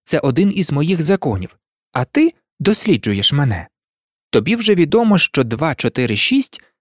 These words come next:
це так. Коли завершиш усі задумані експерименти, наведеш стільки прикладів, скільки вважатимеш за потрібне, то зупинись і спробуй вгадати правило. Опісля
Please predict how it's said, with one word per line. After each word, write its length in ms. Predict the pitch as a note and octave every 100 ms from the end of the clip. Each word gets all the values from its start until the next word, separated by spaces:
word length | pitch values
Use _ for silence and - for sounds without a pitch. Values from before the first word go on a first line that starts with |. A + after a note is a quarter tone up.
| -
це 160 | A#3
так. 480 | A3 - C#3 - - _ _ _ _ _ _ -
Коли 260 | C#3+ B3+
завершиш 640 | A3 D3+ G3 G#3 F3 D#3 -
усі 280 | C#3 A3+
задумані 480 | F3+ D#3 F#3 E3+ C#3
експерименти, 840 | - - - A2+ E3+ C4 B3+ - - _ _ -
наведеш 480 | C3+ F3 G#3 A#3 -
стільки 440 | - A3 G#3 C#3+
прикладів, 640 | - C4 C#4 E3+ - - _ _
скільки 400 | - B3 G#3+ G3
вважатимеш 580 | D#3+ F#3+ A#3+ A#3 A3 G3+
за 120 | G#3
потрібне, 520 | A3 G#3 G#2 - B2+ - _ _ _ -
то 120 | C3+
зупинись 680 | A2+ - G2 F#2+ F#3 - - _ _ _ -
і 80 |
спробуй 460 | D#3+ - B3 C#4 A#3
вгадати 440 | C#3+ D#3 D#3+ D#3+
правило. 480 | - A#2+ F#2+ F#2 - _ _ _ _ _ _
Опісля 760 | - G#3+ - D4 - B3 A#3